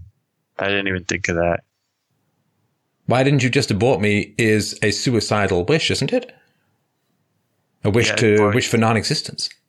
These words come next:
Speaker 1: You pointed out. <laughs>
Speaker 2: Well, how long before he took the pills did he say that?
Speaker 1: Maybe a week or two.
Speaker 2: Yeah.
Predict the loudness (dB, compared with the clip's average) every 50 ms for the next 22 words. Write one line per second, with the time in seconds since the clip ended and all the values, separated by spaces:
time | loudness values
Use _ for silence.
0 | _ _ _ _ _ _ _ _ _ _ -6 -4 -4 -4 -4 -2 -2 0 0 0
1 | 0 0 0 0 0 0 0 -2 -4 _ _ _ _ -2 0 2 2 2 0 -2
2 | -6 -14 -20 _ _ _ _ _ _ _ _ _ _ _ _ _ _ _ _ _
3 | _ _ _ _ _ -2 0 2 2 2 2 2 2 2 2 2 0 0 0 2
4 | 2 4 4 2 2 0 0 -2 -2 -2 -4 -4 -2 -2 0 0 0 0 -2 -4
5 | -4 -6 -10 -12 _ _ _ _ _ _ _ _ _ _ -8 -4 0 0 0 0
6 | 0 -2 -2 0 0 0 0 0 -2 -4 -8 -10 -14 _ _ _ _ _ _ _
7 | _ _ _ _ _ _ _ _ _ _ _ _ _ _ _ _ _ _ _ _
8 | _ _ _ _ _ _ _ _ _ _ _ _ _ _ _ _ _ -8 -6 -6
9 | -6 -4 -6 -4 -4 -4 -4 -4 -6 -6 -6 -6 -6 -6 -6 -4 -4 -4 -4 -4
10 | -4 -6 -8 -10 _ _ _ _ _ _ _ _ -8 -6 -6 -4 -4 -6 -6 -8
11 | -12